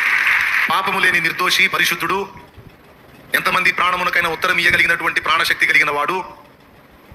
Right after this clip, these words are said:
ఎంతమంది ప్రజలకైనా సరిపోయినటువంటి రక్తమును క్రయధనముగా చెల్లించిన వాడు, మూడవది తనంతట తానే, ఎవరి బలవంతము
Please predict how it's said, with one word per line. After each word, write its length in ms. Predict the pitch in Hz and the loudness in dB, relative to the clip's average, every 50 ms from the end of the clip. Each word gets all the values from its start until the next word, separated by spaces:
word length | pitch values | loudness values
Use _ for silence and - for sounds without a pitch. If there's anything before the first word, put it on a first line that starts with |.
| - - | -4 -2
ఎంతమంది 340 | - 165 - 175 175 175 175 | -2 0 0 0 0 0 0
ప్రజలకైనా 460 | 175 180 180 175 175 175 170 170 170 | 0 2 2 2 2 2 2 0 0
సరిపోయినటువంటి 760 | 156 151 151 156 165 180 170 170 170 165 170 165 180 226 220 - - - - - - - - | 0 0 -2 0 2 2 2 2 2 0 0 2 0 0 -2 -2 -14 -18 -20 -18 -10 -4 -2
రక్తమును 360 | 135 147 - 175 165 165 156 | -2 -2 -2 -2 -2 -2 0
క్రయధనముగా 500 | - - 160 151 160 165 160 160 139 147 | 2 2 2 2 0 0 0 0 -2 0
చెల్లించిన 360 | - 143 139 151 143 147 143 | 0 0 0 0 0 0 0
వాడు, 600 | 143 139 143 156 190 208 190 - - - - - - - - - - - | 0 0 0 0 0 -2 -4 -6 -12 -18 -20 -20 -20 -20 -20 -20 -12 -4
మూడవది 280 | 120 165 156 165 170 - | -2 0 2 2 2 2
తనంతట 460 | - - 139 175 175 165 - 175 175 | 0 0 0 0 -2 -2 -4 -4 0
తానే, 400 | - 170 180 185 185 180 175 151 | 0 0 2 4 4 4 4 4
ఎవరి 200 | 143 151 170 170 | 2 0 0 0
బలవంతము 420 | 160 160 165 165 175 170 170 165 | 0 -2 -2 -2 -2 -4 -4 -2